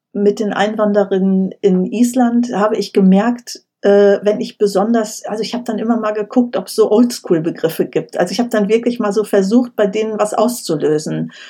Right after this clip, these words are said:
Ich habe gemerkt, dadurch, dass ich in ihrer Muttersprache mit ihnen sprach,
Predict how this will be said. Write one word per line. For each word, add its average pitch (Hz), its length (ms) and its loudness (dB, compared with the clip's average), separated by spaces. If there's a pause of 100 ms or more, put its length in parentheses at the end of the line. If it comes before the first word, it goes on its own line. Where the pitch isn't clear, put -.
(280)
Ich 190 140 -6
habe 240 120 -4
gemerkt, 214 480 2
dadurch, 240 320 2
dass 214 180 -4
ich - 140 -6
in 208 100 -4
ihrer 196 480 -2
Muttersprache 247 640 -2
mit 240 180 6
ihnen 214 200 -8
sprach, 196 600 -6